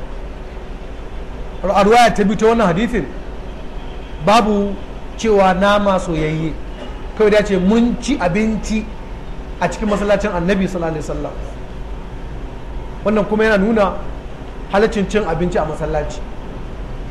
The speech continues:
Da haka Imam al-Bukhari ya kawo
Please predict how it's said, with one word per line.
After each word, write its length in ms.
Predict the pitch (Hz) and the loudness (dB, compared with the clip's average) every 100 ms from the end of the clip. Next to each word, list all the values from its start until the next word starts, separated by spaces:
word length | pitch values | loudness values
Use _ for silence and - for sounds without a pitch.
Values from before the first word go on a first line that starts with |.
| - - - | -8 -8 -2
Da 80 | 185 202 | 0 2
haka 80 | |
Imam 220 | 190 202 208 | 2 0 0
al-Bukhari 500 | 175 170 190 196 190 - - - - - - - - - - - 185 | 0 2 2 2 -2 -6 -8 -8 -8 -8 -8 -8 -10 -10 -10 -6 -2
ya 120 | 196 | 0
kawo 680 | 214 220 214 214 214 208 | 2 4 4 4 2 0